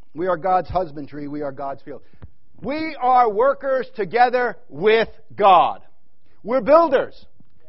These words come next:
We're not just using a pew. Okay? Remember the sign.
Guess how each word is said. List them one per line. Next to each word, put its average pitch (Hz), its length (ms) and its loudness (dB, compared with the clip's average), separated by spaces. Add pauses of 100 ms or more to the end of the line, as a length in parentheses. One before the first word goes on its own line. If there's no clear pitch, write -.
(120)
We're 220 160 0
not 294 320 0
just 277 280 2 (240)
using 254 520 -2
a 247 60 4
pew. 190 440 -4 (1600)
Okay? 175 520 -6 (840)
Remember 139 220 -12
the 151 120 -14
sign. 110 420 -12